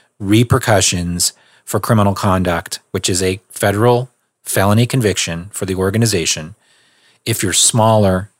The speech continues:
than you're larger. Let me repeat that again. And this is something, again, that I've talked about before. It's a particular subject that I, I, I feel the need to talk about repeatedly because it's still a big myth. It's not the Walmarts of the world that take a conviction.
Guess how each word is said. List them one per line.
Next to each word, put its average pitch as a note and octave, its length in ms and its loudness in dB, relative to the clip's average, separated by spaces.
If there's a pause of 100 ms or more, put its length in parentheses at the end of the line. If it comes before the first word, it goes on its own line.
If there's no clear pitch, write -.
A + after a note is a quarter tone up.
than F2+ 120 -4
you're F2+ 120 -4
larger. D2+ 440 -10 (100)
Let G#2 80 -2
me A#2 80 4
repeat C3 240 2
that B2 140 2
again. F2+ 240 -4
And F2+ 100 -4
this G#2 140 -2
is - 60 0
something, A#2 260 -4
again, G2+ 220 0
that F#2+ 100 0
I've F#2 100 -2
talked A2 240 0
about A#2 200 0
before. F2+ 440 -2 (420)
It's - 180 -6
a - 40 -18
particular G#2 720 0 (100)
subject G#2 460 -2
that F#2+ 100 -4
I, F2+ 220 -2 (140)
I, F#2 260 -4
I G#2 60 -6
feel G2+ 260 2
the F2+ 160 -4
need G2+ 280 4
to - 100 -8
talk G#2 220 -2
about G2+ 320 -2 (100)
repeatedly G#2 440 2
because G2 440 -2 (240)
it's G2+ 120 0
still G#2 240 2
a G#2 60 2
big A2 180 0
myth. F#2+ 360 0 (280)
It's G#2 220 -2
not A2+ 320 2
the E3 80 2
Walmarts C#3 540 4
of F#2+ 80 -2
the F2+ 60 -4
world E2 500 -8 (380)
that F#2 220 -4
take F#2+ 400 -4
a - 120 -12
conviction. E2 680 -4